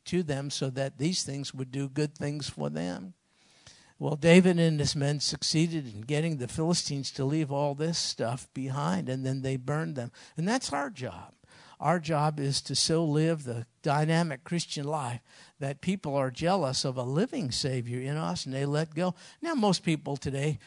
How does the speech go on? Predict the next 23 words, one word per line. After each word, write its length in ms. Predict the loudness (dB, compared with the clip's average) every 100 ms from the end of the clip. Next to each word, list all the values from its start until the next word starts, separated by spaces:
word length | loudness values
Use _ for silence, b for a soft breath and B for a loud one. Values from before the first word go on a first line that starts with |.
| B
we 160 | 8 10
run 240 | 8 6
into 260 | 2 2 2
don't 220 | 2 4
worship 340 | 2 2 0
idols 440 | 2 4 4 2 2
like 320 | 2 2 0
this, 320 | 0 0 -2
but 240 | -2 0
they 120 | 2 4
worship 520 | 4 2 0 -4 -8 -8
idols 420 | -2 0 0 0 -2
of 160 | -2
different 420 | -2 -2 -4 -8
kinds, 440 | -4 -4 -2 -6 -6
fame, 420 | 0 2 2 0
fortune, 540 | -2 -2 -2 -4 -10 -12 B B B 0
all 260 | 4 4
the 120 | 2
rest. 640 | 0 0 -2 -4 -8 -8 -16 -20 _
And, 360 | -6 -4 -6 -12 _ -4
uh, 260 | -2 0 -2
it's 240 | -4 -4